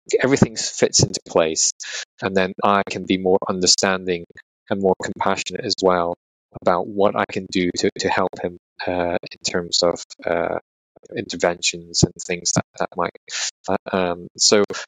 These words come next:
I just want to touch upon that subject because there are parents out there who, uh, might have children with, uh, learning difficulties, um, and it's, it's important to kind of address,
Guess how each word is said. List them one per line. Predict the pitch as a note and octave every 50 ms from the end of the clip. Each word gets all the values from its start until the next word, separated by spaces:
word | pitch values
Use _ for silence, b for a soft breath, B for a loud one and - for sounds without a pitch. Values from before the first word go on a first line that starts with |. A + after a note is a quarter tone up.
| - -
I | A#2+ G#2+
just | - C#3 B2+ -
want | - B2 A#2+ -
to | - B2 A2 - -
touch | - - - B2 - - - -
upon | - - A2 G#2 G2+
that | G2+ - -
subject | - - G2 - - - - -
because | - - G2 F#2+ F2+ - - B B B - _ -
there | G2+ A2 A2 A2 G#2+ A2 -
are | - A2+ G#2 G2+ - -
parents | - - G#2 G2+ G2 G2 G2+ - - - - - - -
out | G#2+ G2 G2 - _ -
there | G#2 G2 F#2 F2+ F2 F2+ - - _ _ _ _ _ - -
who, | - G2+ F#2 F2+ F2+ F2 F2+ - - -
uh, | F#2+ F2+ F2 F2 E2+ E2+ F2+ G2+ G2+ G#2 - -
might | F2+ F2+ - -
have | - F#2 -
children | - - - F#2+ F2+ E2+ - F2 F2 E2+ F2+ A2 - _ _ _
with, | - F#2 F2 E2+ - -
uh, | C#4+ F3 G#2 F2 E2+ E2+ F2
learning | F2 F#2 F2+ F2 F2 E2+ F2
difficulties, | F2+ - E2+ - _ - F2 - - - E2+ E2 E2+ E2+ - - B B B B B B _ _ -
um, | G2 F2 E2+ E2+ E2+ E2+ - _ _ _ _ _ _ -
and | G#2+ F#2+ F#2 F2 F2+ F2+ - _ -
it's, | G4+ - - - - - -
it's | - A#2 - -
important | G#2+ G2+ - - - G#2 F#2 - - - F2+ - - - - -
to | - - F#2 F2 F2+ F#2 - - -
kind | - - F#2+ F#2
of | F2 F#2 -
address, | - - - F#2 F2 F2 - - - -